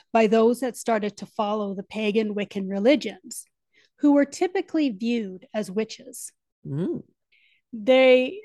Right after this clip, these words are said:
Speaker 1: had an issue with the painted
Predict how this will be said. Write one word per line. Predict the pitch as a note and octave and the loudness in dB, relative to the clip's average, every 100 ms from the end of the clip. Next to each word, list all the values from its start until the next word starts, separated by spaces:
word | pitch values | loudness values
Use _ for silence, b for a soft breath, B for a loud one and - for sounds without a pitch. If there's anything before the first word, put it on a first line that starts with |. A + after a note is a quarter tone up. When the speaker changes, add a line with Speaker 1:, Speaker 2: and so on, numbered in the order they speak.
| G4+ | -10
Speaker 1:
had | - C#4 E4 | 0 4 4
an | F#4 D#4 | 4 0
issue | C4+ C4+ - B3+ A#3 A3+ | -2 -4 -4 -4 -4 -6
with | B3+ A3 A#3 A3+ - | -8 0 0 0 -8
the | - A3+ G#3 G3+ _ _ _ _ - | -8 -8 -8 -12 _ _ _ _ -2
painted | B3+ D#4+ E4+ E4+ | 4 4 4 0